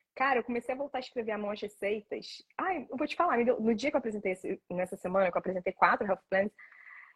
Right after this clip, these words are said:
eu escrevi tudo à mão, assim, porque a minha impressora, eu mudei de lugar, eu falei, "Vai que ela não funciona." Eu falei, "Ai, não vou brigar com a impressora."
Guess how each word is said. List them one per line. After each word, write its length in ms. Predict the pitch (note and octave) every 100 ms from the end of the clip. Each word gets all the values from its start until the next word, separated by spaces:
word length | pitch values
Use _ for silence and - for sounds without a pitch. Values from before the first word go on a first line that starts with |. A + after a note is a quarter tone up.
| _ C4+
eu 60 |
escrevi 240 | D#4 D4+ D#4
tudo 140 | F4+
à 60 | G4+
mão, 180 | E4 A#3
assim, 180 | - B3
porque 120 | A#3+
a 40 |
minha 80 | A3+
impressora, 360 | G#3+ G#3 A3+ G#3
eu 40 |
mudei 200 | G3+ G3+
de 80 | G3
lugar, 420 | F#3 G#3 A3+ G#3
eu 60 | G#3
falei, 220 | A3+ A3+
"Vai 160 | B3 E4+
que 60 |
ela 120 | C#4
não 80 | B3+
funciona." 840 | - G3 - A3+ C#4 C4+ B3+ A3 A3
Eu 40 |
falei, 200 | - B3+
"Ai, 120 | B3+
não 140 | C4 C4+
vou 100 | C#4
brigar 220 | C#4 C#4
com 80 | C4+
a 20 |
impressora." 540 | C#4+ D4 - G#3+ G#3+